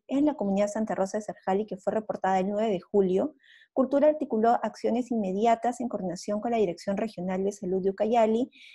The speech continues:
quien ingresó a la reserva con una brigada de salud de diez representantes médicos,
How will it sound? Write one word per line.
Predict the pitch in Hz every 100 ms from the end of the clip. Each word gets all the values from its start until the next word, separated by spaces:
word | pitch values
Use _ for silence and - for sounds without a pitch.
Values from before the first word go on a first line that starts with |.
| _
quien | - 254 240
ingresó | 254 226 190 196 - 269 294
a | 269
la | 220
reserva | 196 - 214 208 202
con | 196
una | 208 226
brigada | 208 190 196
de | 220 233
salud | - 180 214
de | 196 180
diez | 220 262
representantes | 269 214 175 180 208 202 208 240 - _ - _ _ _
médicos, | 233 233 214 226 254